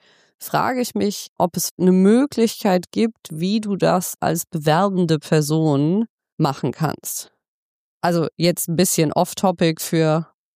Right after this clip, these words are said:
Hi Ungeschminkt Bewerbungstipps, weil da kriegst du ja ganz oft nur die Values gesagt und wir sind so und so.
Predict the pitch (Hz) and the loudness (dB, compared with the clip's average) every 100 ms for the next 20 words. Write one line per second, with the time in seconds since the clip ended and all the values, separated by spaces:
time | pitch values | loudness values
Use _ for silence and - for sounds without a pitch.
0 | _ - 165 - 170 156 - 160 - 160 | _ -4 -2 0 -2 -2 -4 -6 -4 -2
1 | 156 392 - - - 269 - - _ _ | 0 0 -2 -4 -4 -4 -6 -12 _ _
2 | _ _ _ 185 175 170 175 247 - 233 | _ _ _ -2 -2 2 0 0 -2 -6
3 | - 208 170 165 170 220 220 - 165 185 | -2 0 2 2 2 0 0 0 0 0
4 | - _ 196 196 202 185 175 160 160 147 | -6 _ 0 4 4 2 2 2 2 0
5 | - - 131 131 123 - - 160 151 185 | -4 -4 0 2 0 -2 0 0 4 4
6 | 170 170 165 165 165 139 - 139 202 | 4 2 2 0 0 0 -2 0 0